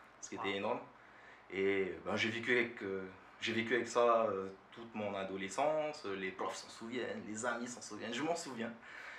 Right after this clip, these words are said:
Speaker 1: Euh, jusqu'au jour où, au final, euh, ben, j'ai voulu, euh, me mettre au sport dans une deuxième vie. Voilà,
Speaker 2: Mhm.
Speaker 1: parce
Speaker 2: Avec
Speaker 1: que
Speaker 2: l'âge de
Speaker 1: <clears throat> à l'âge de, bon, le sport, je l'ai connu tard, hein, je l'ai connu à dix-huit ans, je pense.
Speaker 2: Mhm.
Speaker 1: Je l'ai connu à dix-huit ans. Euh, entre-temps, euh,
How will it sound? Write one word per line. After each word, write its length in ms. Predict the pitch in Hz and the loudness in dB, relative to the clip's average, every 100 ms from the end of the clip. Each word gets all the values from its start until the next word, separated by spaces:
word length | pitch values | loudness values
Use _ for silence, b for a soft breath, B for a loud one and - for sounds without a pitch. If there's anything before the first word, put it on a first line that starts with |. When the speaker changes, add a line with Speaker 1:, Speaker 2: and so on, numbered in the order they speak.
| B B B | B B B
Speaker 1:
Euh, 600 | 104 104 104 104 101 98 | 0 2 4 2 2 0
jusqu'au 280 | 98 - 104 | -2 -4 -6
jour 280 | 101 117 135 | -2 0 0
où, 380 | 107 107 120 - | 0 0 0 -2
au 20 | - - | -6 -12
final, 260 | - 107 | -4 -4
euh, 120 | 107 - - - - | -4 -8 -14 -18 -12
ben, 80 | 85 87 | -10 -6
j'ai 140 | 92 | -6
voulu, 420 | 90 92 95 101 | -6 -6 -4 -2
euh, 140 | 98 87 | -4 -2
me 140 | 104 | -2
mettre 260 | 120 127 - | 0 -2 -2
au 40 | |
sport 340 | - - 110 - - - - - - - - - | -8 -4 -4 -6 -14 -20 -20 -20 -20 -20 -20 -12
dans 80 | - | -6
une 260 | 98 110 98 | -2 -2 0
deuxième 380 | 117 113 104 98 | 0 2 0 -2
vie. 160 | 95 95 - - - | -8 -12 -20 -14 -4
Voilà, 260 | 143 - | 0 2
Speaker 2:
Mhm. 60 | - - - | 0 -6 -14
Speaker 1:
parce 120 | - | -4
Speaker 2:
Avec 120 | 127 | 0
Speaker 1:
que 60 | 123 | 4
Speaker 2:
l'âge 280 | 120 117 120 | 4 4 0
de 500 | 127 120 120 120 120 120 160 | -4 -2 -2 -2 4 6 6
Speaker 1:
<clears throat> 200 | 135 117 | 4 8
à 100 | 117 | 10
l'âge 300 | 131 147 135 | 12 10 8
de, 120 | 127 | 2
bon, 220 | 139 147 | 6 8
le 100 | 156 | 8
sport, 240 | 123 - 180 | 4 2 0
je 60 | |
l'ai 60 | 101 | 0
connu 220 | 107 107 | -4 -2
tard, 280 | - 180 165 | 6 6 6
hein, 40 | 160 | 2
je 40 | |
l'ai 40 | 107 | -4
connu 240 | 107 113 | -4 0
à 80 | 107 | 0
dix-huit 360 | - 101 110 113 | -2 -8 -8 -6
ans, 80 | 175 | -6
je 80 | - | -6
pense. 320 | 107 101 - | -10 -12 -14
Speaker 2:
Mhm. 60 | 117 B B B | -16 B B B
Speaker 1:
Je 80 | 104 | -10
l'ai 60 | |
connu 160 | 104 117 | -2 0
à 80 | 117 | 0
dix-huit 300 | 101 98 101 | -2 -4 2
ans. 180 | 131 - B B B - | 0 0 B B B -2
Euh, 160 | 104 107 | 4 6
entre-temps, 760 | 107 107 117 127 131 127 123 | 6 4 2 6 6 6 6
euh, 600 | 110 104 101 101 98 95 | 6 6 6 6 6 4